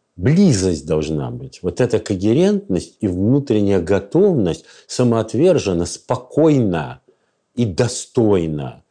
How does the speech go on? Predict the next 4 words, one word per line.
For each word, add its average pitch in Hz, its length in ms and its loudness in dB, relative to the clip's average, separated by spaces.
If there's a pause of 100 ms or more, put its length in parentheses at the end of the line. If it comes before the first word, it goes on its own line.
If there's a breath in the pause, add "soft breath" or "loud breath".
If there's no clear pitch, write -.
(220)
заниматься 98 560 -4
подобного 82 600 -6
рода 78 340 -6 (560)
вещами. - 400 -18